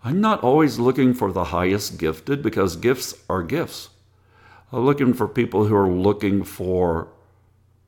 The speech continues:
character, gifting,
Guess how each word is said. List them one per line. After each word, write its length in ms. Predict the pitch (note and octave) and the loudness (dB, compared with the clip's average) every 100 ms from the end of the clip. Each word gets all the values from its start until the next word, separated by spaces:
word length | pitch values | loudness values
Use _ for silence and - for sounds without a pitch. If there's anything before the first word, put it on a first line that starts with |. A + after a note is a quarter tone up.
| _ _ _ _ - | _ _ _ _ -20
character, 880 | - F#2 D#2+ D2 - G#2 C3 D#3 - _ _ _ _ _ _ F#2 | -10 -6 -4 -6 -4 -2 -2 -4 -12 _ _ _ _ _ _ -20
gifting, 800 | E2 C#2+ D2 - - B2 C#3+ D#3+ | -6 -4 -4 -6 -4 -2 -2 -4